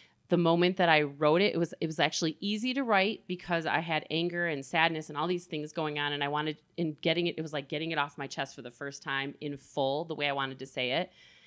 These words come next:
Part of me actually even wants to ask my mom if she still has it, because I'm sure she does. The actual mailing it, when I mailed it, I instantly felt like, "I can't, I can't not do this now. And they're gonna see it in a couple days, and holy shit."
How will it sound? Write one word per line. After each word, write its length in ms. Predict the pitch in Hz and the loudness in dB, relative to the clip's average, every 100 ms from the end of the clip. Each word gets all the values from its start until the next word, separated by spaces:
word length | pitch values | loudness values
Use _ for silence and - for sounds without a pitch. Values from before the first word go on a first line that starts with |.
| - _ - | -20 _ -6
Part 200 | 160 175 | -2 0
of 60 | |
me 140 | 160 131 | 0 -2
actually 320 | 139 - 139 | -4 -8 -8
even 200 | 143 139 - | -8 -8 -6
wants 280 | 139 135 | -8 -8
to 80 | - | -8
ask 180 | 143 - | -8 -6
my 120 | 147 | -6
mom 200 | 147 143 | -4 -6
if 100 | 143 | -8
she 140 | - 139 | -12 -14
still 240 | - 131 | -10 -10
has 280 | 139 131 139 | -4 -4 -4
it, 120 | 151 | -8
because 200 | - 147 | -8 -8
I'm 100 | 135 | -8
sure 180 | 147 135 | -10 -10
she 140 | - | -8
does. 400 | 139 127 139 - - - 151 | -6 -4 -4 -8 -20 -20 -6
The 220 | 165 151 | -2 2
actual 400 | 160 165 - 170 | 2 2 0 0
mailing 480 | 151 147 151 175 226 | 2 0 0 2 2
it, 240 | 254 247 - | 2 0 -2
when 160 | 165 156 | 0 0
I 80 | |
mailed 320 | 151 147 147 180 | 2 2 2 0
it, 180 | 190 190 | 0 0
I 200 | 151 - | 0 2
instantly 420 | 180 175 185 156 | -2 -2 -6 -6
felt 160 | 165 147 | -4 -4
like, 120 | 160 | -2
"I 80 | 156 | -4
can't, 320 | - 175 151 - | -2 -2 -2 -6
I 60 | 151 | -10
can't 260 | - 139 | -6 -6
not 140 | 143 135 | -6 -6
do 140 | 156 | -8
this 200 | 139 - | -8 -10
now. 320 | - 64 170 - _ - | -12 -12 -16 -20 _ -8
And 120 | 165 | -4
they're 80 | 165 | -2
gonna 220 | 165 165 | -2 -4
see 220 | - 160 | -4 -4
it 60 | 156 | -4
in 120 | 147 | -6
a 60 | 147 | -4
couple 280 | 175 175 | -4 -4
days, 520 | 175 156 147 147 - - | -2 -2 0 -4 -6 -10
and 200 | 151 147 | -8 -6
holy 360 | - 170 151 147 | -6 -6 -6 -6
shit." 400 | - 147 131 | -4 -4 -4